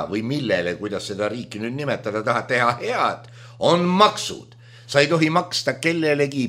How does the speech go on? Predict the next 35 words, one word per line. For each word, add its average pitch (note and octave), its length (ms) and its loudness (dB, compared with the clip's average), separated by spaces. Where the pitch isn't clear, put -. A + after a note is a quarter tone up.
palka, - 560 -2
sest - 380 -6
riigimaksud D#3+ 640 2
on C#3+ 120 6
peal. C3 340 2
Kui F3 120 2
sa E3+ 120 6
tahad F3 320 4
selle D3+ 240 4
maatüki E3 440 2
peal D#3 120 0
midagi D#3+ 360 2
teha, D#3+ 240 4
sa A#2+ 120 -2
pead C#3 160 4
maksma E3+ 760 2
selle D#3 460 4
eest, - 260 -2
et B2+ 160 -4
see B2 160 2
maa D#3 460 6
otstarve C#3 760 4
oleks C#3+ 420 2
see, D3+ 260 2
millele, B2+ 440 2
noh, D3+ 220 -4
et - 200 -4
otstarve D3 600 4
vastaks D3 480 0
sellele, C#3+ 280 0
mis C#3+ 160 -4
sa C#3 80 0
seal C3 240 0
teha C#3+ 240 4
tahad. A2+ 320 2